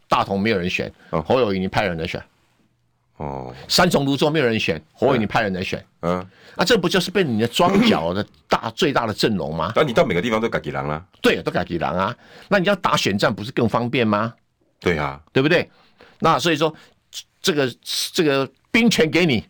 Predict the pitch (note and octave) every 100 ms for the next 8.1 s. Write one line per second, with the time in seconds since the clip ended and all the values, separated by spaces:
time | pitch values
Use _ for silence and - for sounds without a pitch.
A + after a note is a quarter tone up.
0 | _ _ - A2 C#3 B2+ G3+ C3 F#3 D3+
1 | A#2 G2 A#2 C3 - - - E3+ C3+ C#3+
2 | C3 B2 F3 - _ _ - G#3 A#2+ -
3 | - A#2 - - B2 A#2 - _ - G2+
4 | - D2+ D2 D2 - A1 - F3 G3 E3
5 | G#3 G2 F#2+ G#2 E2 - - D#2+ D#2 -
6 | - C#3 A3+ A3 G3 F3+ F3+ G#3 F#3 G#3
7 | D#3 E3+ G3 C#3+ C#3+ C#3 - _ F2+ F#2